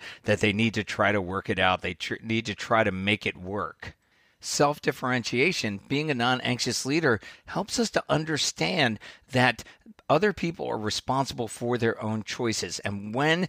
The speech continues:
they try to bait us into a conflict of wills, the best thing we can do is be paradoxical and playful and give them back responsibility for their choices,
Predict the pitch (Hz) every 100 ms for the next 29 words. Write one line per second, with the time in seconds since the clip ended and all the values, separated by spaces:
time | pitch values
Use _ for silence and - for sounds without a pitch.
0 | - - 113 - 127 107 85 - 143 -
1 | 120 - - 135 143 139 107 95 - 135
2 | 127 - 127 - 110 104 113 131 120 113
3 | - - - - 85 - 135 147 151 135
4 | 127 123 110 110 107 90 92 123 135 131
5 | - - - 113 107 104 - 113 104 101
6 | - 95 - - 117 - 98 95 98 87
7 | 90 131 120 120 104 113 113 104 - -
8 | _ 107 - - 113 107 107 95 120 120
9 | 101 87 - 120 113 104 - - 113 104
10 | 95 85